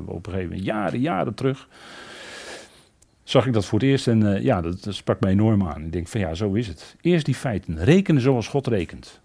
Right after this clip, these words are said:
Is niet wat je voelt, maar is wel wat God zegt dat je bent. Je bent een gelovige. En je bent tezamen met Christus, hè, Romeinen zes, het A B C van ons geloof. Basis van onze wandel ook. Romeinen zes. Wij rekenen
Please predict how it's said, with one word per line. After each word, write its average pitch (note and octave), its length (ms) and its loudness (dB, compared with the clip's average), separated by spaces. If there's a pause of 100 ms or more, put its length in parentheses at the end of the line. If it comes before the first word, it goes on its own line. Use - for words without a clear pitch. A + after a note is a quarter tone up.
Is G#2+ 180 2
niet D#3 180 6
wat - 160 0
je F2+ 80 -2
voelt, E3+ 480 0 (100)
maar G#2+ 240 2
is F2 120 -2
wel C#3 240 4 (100)
wat A#2+ 180 -2
God C#3 220 0
zegt D3+ 300 -6
dat F2 160 -2
je G2 60 0
bent. F2 400 -2 (120)
Je D3 120 -4
bent F3+ 180 -2
een A2 60 -2
gelovige. G2 460 -2 (300)
En C#3+ 80 0
je C3+ 100 4
bent A2 200 2
tezamen G#2+ 460 2
met G2+ 180 2
Christus, C3 460 0
hè, B2 140 2
Romeinen A#2+ 400 2
zes, D3+ 200 2
het - 80 -6
A D3 120 2
B A#2+ 60 0
C A2+ 280 2
van G#2 100 2
ons F#2 160 0
geloof. G2+ 460 -4 (1080)
Basis G#2+ 380 2
van G#2+ 140 0
onze F#2+ 200 0
wandel A#2+ 360 0
ook. B2+ 260 -4 (540)
Romeinen G2+ 440 4
zes. B2 380 0 (120)
Wij F2+ 220 0
rekenen D#3+ 680 8